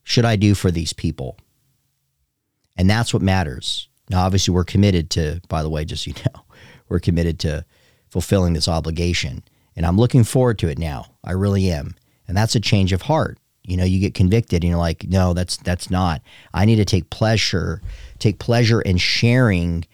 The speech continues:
my life in the gospel of God with other people." And notice Paul says, "Even our own lives." And the sad reality is, you think about how many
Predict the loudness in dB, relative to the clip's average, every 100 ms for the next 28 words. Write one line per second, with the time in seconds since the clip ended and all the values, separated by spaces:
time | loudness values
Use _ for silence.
0 | _ _ _ -4 0 0 2 2 2 0
1 | -2 -4 -14 _ -2 2 2 0 0 0
2 | 0 -4 0 0 2 0 -2 -4 -8 _
3 | _ _ -2 2 2 0 0 2 2 2
4 | 0 -2 -2 0 2 2 0 0 0 0
5 | 0 0 -2 -4 0 2 2 2 0 0
6 | 2 2 2 0 -2 -6 -10 -12 _ _
7 | _ 0 2 4 2 0 2 2 2 2
8 | 2 2 0 0 0 0 0 2 2 2
9 | 0